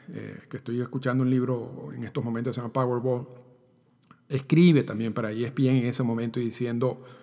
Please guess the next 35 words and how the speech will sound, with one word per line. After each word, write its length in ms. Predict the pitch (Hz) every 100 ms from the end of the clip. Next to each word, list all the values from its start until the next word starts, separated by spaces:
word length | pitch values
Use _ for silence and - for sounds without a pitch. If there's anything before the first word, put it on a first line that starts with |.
| - _ _ _ _ _ _ _ _
l-, 200 | 139 135 135 - - - -
eh, 180 | 151 131
La 120 | 127
Sorda 380 | 123 139 147 156
habla 180 | 170 156
de 100 | 123
cincuenta 420 | 120 110 127 135
peloteros 440 | 143 117 - 120 135
firmados 360 | 117 117 127
ilegalmente 560 | 123 110 110 123 123 123
en 60 |
las 80 | 110
Grandes 300 | 110 110 113
Ligas. 300 | 143 123 101
Yo, 220 | 131 131 135
mi, 180 | 127 131
la 180 | 131 120
cifra 340 | 180 - 151
que 80 | 127
yo 100 | 120
tengo 200 | 139 135
es 60 |
mucho 280 | 143 143 139
super-, 300 | - 131 131
es 80 | 117
muy 140 | 156
superior 440 | 147 131 117 123 113
a 80 | 113
esa. 360 | 110 - - _ _ _ _ _ _ _ _ _ _ _ _ _ _ _ _ _ _ _ - - - _ _ _
En 180 | 147 160
mi 100 | 170
investigación 640 | 135 131 143 127 143 139
también, 640 | 139 127 135 151 113 - - - - -
porque 220 | 117 113 113
rep-, 180 | 117